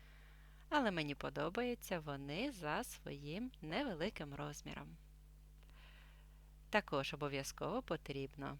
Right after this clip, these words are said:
мати ось таку заготовку. Як саме її виконувати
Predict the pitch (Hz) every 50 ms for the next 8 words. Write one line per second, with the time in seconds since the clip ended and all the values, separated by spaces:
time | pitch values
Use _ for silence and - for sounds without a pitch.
0 | - - - - - - - - 147 143 143 143 175 240 - - - 269 269 277
1 | - - - - - 170 180 202 262 330 - - - - 147 143 - - - 156
2 | 156 170 214 269 - - - - 165 151 147 139 139 139 135 - - 143 151 196
3 | - - - - 143 143 - - - - - - - - - - - - - -
4 | - - - - - - - - - - - - - - - - - - - -
5 | - - - - - - - - - - - - - - - - - - - -
6 | - - - - - - - - 190 196 185 180 - - - 147 143 143 143 143
7 | 139 143 139 131 143 143 135 143 139 - - 147 156 202 254 262 214 165 156 143
8 | - - - 139 139 143